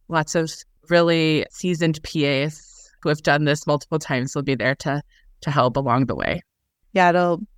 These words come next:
Speaker 2: be a good time, and we can, you know, meet other people that are attending for the first time and just support them. And if they need to pull a more seasoned P A in with them, if there's one available, then that can happen as well.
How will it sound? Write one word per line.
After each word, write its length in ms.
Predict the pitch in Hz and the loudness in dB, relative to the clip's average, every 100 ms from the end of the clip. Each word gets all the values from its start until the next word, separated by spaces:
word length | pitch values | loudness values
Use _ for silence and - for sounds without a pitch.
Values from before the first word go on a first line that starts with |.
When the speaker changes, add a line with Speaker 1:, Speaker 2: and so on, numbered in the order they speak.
| - | -2
Speaker 2:
be 140 | 180 | 0
a 280 | 170 160 180 - - | 2 0 -2 -8 0
good 200 | 202 185 | 0 0
time, 540 | 208 196 196 208 220 | 0 2 2 2 2
and 360 | 165 160 170 175 _ _ | 2 0 -4 -6 _ _
we 140 | 185 | -2
can, 340 | - 170 170 175 _ _ - | 0 0 0 -4 _ _ -4
you 100 | 175 | -2
know, 100 | 165 | 0
meet 300 | 175 190 - _ | 0 -2 -4 _
other 280 | 185 190 190 | 2 4 0
people 300 | - 185 190 | -2 0 2
that 160 | 185 | 2
are 60 | 175 | 0
attending 340 | 175 180 175 175 | -2 -2 -4 -2
for 120 | 180 | -4
the 80 | 175 | -4
first 320 | 175 170 - | -4 -6 -4
time 340 | 175 165 170 | -2 0 -2
and 120 | 156 | -2
just 260 | 147 165 - _ | -2 -4 -8 _
support 480 | - 170 170 170 - | -8 -4 0 0 0
them. 320 | 170 160 156 | 0 0 0
And 100 | 147 | 0
if 180 | 151 _ _ - | -2 _ _ -4
they 120 | 170 | -2
need 180 | 165 165 | 0 0
to 260 | 160 170 - _ _ _ | 0 0 -6 _ _ _
pull 160 | 175 170 | 0 2
a 40 | |
more 200 | 165 170 | 0 -2
seasoned 420 | - 165 165 165 | -2 -2 0 -4
P 180 | - 165 | -2 -2
A 220 | 160 156 | 0 0
in 180 | - 185 | 0 2
with 180 | 185 - | 0 0
them, 260 | 180 175 165 | -2 0 0
if 100 | 156 | -2
there's 200 | 151 - | -4 -2
one 100 | 151 | -2
available, 500 | 147 160 165 160 156 | 0 2 2 0 0
then 160 | 156 | 0
that 180 | 156 151 | -2 -2
can 100 | 165 | -4
happen 340 | 160 160 156 | -4 -4 -4
as 180 | 156 160 | -4 -2
well. 280 | 160 156 175 | -2 -2 -4